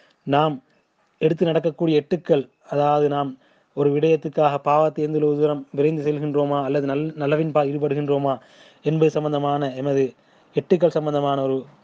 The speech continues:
தெளிவு, எமது கைகளில் எமது அவ்-, அவ்வாறாக ஒவ்வொரு உறுப்புக்கள் சம்பந்தமான ஒரு தெளிவோடு நாம் இருக்கின்ற போது, எமது வாழ்க்கையை நாம் மிகச்சரியான முறையிலே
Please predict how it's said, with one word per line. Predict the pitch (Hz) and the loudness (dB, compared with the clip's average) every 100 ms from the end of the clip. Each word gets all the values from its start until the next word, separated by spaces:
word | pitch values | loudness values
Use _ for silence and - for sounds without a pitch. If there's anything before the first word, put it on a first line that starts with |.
| _ _ | _ _
தெளிவு, | - 143 143 135 123 _ _ _ _ _ | 0 2 2 -4 -8 _ _ _ _ _
எமது | 143 147 156 147 | -4 0 2 0
கைகளில் | - 156 175 175 165 143 _ _ - | 2 2 2 0 -2 -4 _ _ -8
எமது | 151 147 | 0 0
அவ்-, | 139 143 151 | 0 -2 0
அவ்வாறாக | 156 160 170 165 170 165 - _ | 2 4 4 4 0 -4 -8 _
ஒவ்வொரு | 147 160 202 160 | -4 2 2 2
உறுப்புக்கள் | 170 196 202 180 185 | -2 -4 -6 0 2
சம்பந்தமான | 170 165 165 160 160 160 123 _ _ _ _ _ _ _ _ - | 2 0 0 0 0 0 -4 _ _ _ _ _ _ _ _ 2
ஒரு | 156 156 143 - | 4 4 0 -2
தெளிவோடு | 170 196 202 185 | 0 4 4 2
நாம் | 165 151 | 0 -2
இருக்கின்ற | 156 156 156 135 | -2 -2 -2 0
போது, | 160 175 131 _ | 2 2 0 _
எமது | - 156 160 139 | -4 0 2 4
வாழ்க்கையை | 147 170 156 165 170 220 196 _ _ - | 4 2 -2 0 4 2 0 _ _ -4
நாம் | 147 143 | 0 0
மிகச்சரியான | 139 170 - 165 175 170 160 | 0 -2 2 2 4 2 0
முறையிலே | 143 147 139 139 | 0 0 2 0